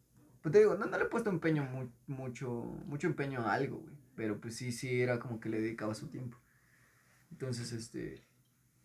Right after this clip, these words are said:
pues sí, parte de mi gran tiempo se dedicaba a eso, a encularme de morras que no me querían, güey. <laughs> Hasta la fecha.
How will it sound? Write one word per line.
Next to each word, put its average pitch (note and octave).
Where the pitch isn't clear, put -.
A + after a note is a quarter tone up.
pues A#2+
sí, B2+
parte A#2+
de A#2
mi A2+
gran B2
tiempo B2+
se B2
dedicaba A2
a -
eso, B2
a -
encularme A2+
de A2
morras A2+
que -
no A#2+
me A2+
querían, C3
güey. D3+
<laughs> -
Hasta -
la G3+
fecha. -